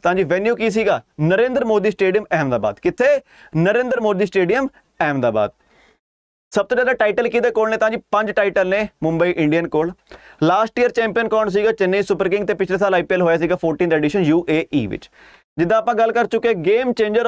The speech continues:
of the season ਤੇ ਐਮ ਵੀ ਪੀ ਯਾਨੀ ਕਿ most valuable player ਕੌਣ ਹੈ?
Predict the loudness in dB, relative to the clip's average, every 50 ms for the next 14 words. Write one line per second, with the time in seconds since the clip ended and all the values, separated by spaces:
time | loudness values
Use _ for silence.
0 | 0 2 0 0 0 2 0 0 0 0 0 0 0 0 2 0 0 0 0 0
1 | 0 0 0 0 0 0 0 0 0 -2 0 0 0 0 0 0 0 0 2 2
2 | 2 2 2 0 0 0 0 0 0 0 0 0 2 2 2 0 -2 -4